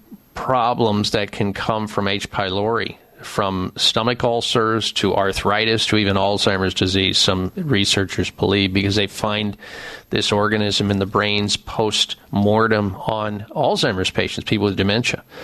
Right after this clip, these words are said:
And it can cause many, many problems throughout the entire body. So it is important to get through it, try to control it, get it under control, kill it if possible. And there, of course, is the medical protocol, which is pretty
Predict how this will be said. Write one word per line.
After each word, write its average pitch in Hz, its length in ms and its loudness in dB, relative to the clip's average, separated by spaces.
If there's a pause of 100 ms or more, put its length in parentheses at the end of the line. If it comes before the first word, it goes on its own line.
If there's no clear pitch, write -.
(500)
And 107 100 0
it 110 120 -4
can 110 100 0
cause 101 300 -2
many, 127 400 4
many 110 240 2
problems 104 400 -2
throughout 95 240 0
the 101 100 -2
entire 92 340 -2
body. 98 380 -2
So 117 340 2
it 131 160 2
is 190 200 4
important 160 400 2
to 139 80 -4
get 143 280 -2 (200)
through 120 460 0
it, - 260 0
try 123 200 0
to 110 180 0 (100)
control 120 640 0
it, 123 180 -6
get 113 160 2
it 120 100 2
under 139 200 2
control, 117 440 0
kill 127 300 0
it 120 60 2
if 120 120 -2
possible. 113 540 -2
And 107 220 2
there, 104 160 2
of 101 60 -4
course, 113 340 0
is 107 180 2
the 101 220 2
medical 107 440 2
protocol, 104 560 -2
which 107 140 -4
is 107 100 -2
pretty 98 380 0